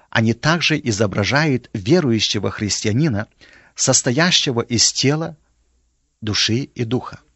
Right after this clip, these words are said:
Внешний двор соответствует телу, той части нашего существа, посредством которой мы совершаем жертвы. Первая комната скинии, святое место, соответствует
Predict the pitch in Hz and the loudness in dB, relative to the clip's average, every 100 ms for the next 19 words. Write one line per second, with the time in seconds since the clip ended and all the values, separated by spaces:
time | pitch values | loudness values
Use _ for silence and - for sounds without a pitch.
0 | _ _ _ _ _ _ _ - 110 113 | _ _ _ _ _ _ _ -12 0 6
1 | 151 - - 123 101 131 151 - 107 - | 6 6 4 2 4 4 4 2 -2 0
2 | 123 131 - 107 101 - 110 127 139 _ | 0 2 0 -2 -2 0 0 -2 -6 _
3 | - _ - 139 139 151 156 - 117 123 | -20 _ 4 4 4 0 0 -2 -2 0
4 | 151 - 110 - 117 - 104 - 123 139 | 0 -2 -2 -2 -2 -2 -2 0 -2 -2
5 | - _ _ _ - 110 - 120 135 - | -10 _ _ _ -4 -2 2 0 0 -2
6 | 123 117 _ _ _ _ - 113 123 123 | -4 -6 _ _ _ _ -6 0 4 4
7 | 113 120 113 107 - 107 104 87 98 - | 2 0 0 0 0 0 -2 -2 -2 -4
8 | - 110 _ _ _ _ _ _ _ _ | -12 -18 _ _ _ _ _ _ _ _
9 | _ - 135 156 135 127 143 143 127 123 | _ 0 4 6 4 2 2 0 0 -2
10 | 117 - - 147 107 - 113 - 110 107 | -2 -2 -2 0 0 0 -2 0 0 2
11 | 139 151 - 92 - _ _ _ - - | 2 0 -4 -10 -12 _ _ _ -4 0
12 | 110 - 135 - - 120 120 | 0 0 0 0 2 2 2